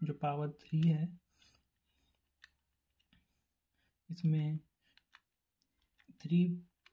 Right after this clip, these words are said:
power है उसका equation का, इसलिए हमें इसमें four variables मिलेंगे, हमें इसके roots भी मिलेंगे। इस तरह से हम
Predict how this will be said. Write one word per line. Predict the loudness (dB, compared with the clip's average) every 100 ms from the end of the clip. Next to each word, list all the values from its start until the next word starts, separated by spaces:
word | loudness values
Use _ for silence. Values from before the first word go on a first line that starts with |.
| _ _ -4
power | 0 2 4 4
है | 4
उसका | 2 -4 -4 -4 -8 -18 _ -12
equation | -12 -8 -6 0 0
का, | 0 -6 -8
इसलिए | -4 0 2
हमें | 2 0
इसमें | -2 0 0 0 -4 -14 -20 _ _ _ _ _ -12
four | -4 0 2
variables | 0 -2 0 0 2
मिलेंगे, | 4 6 6 4 -2 -10 _ _ _ _ _ _ _ _ _
हमें | -10 -6
इसके | -6 -8 -12 -8 -8 -12 _ _ _ _ _ _ _ _ _ _ -8
roots | -4 -6 -4 2
भी |
मिलेंगे। | 6 6 6 4 -2 -10 _ _ _ _ _ _ _ _ _ _ _ _ _ _ _ _ _ _ _ _ _ _ _ _ _ _ _ _ _ _ _ _ _ _ _ _ _ _ _ _ _ _ _ _
इस | _
तरह | -4 -4
से | -4 -4
हम | -2 -4 -6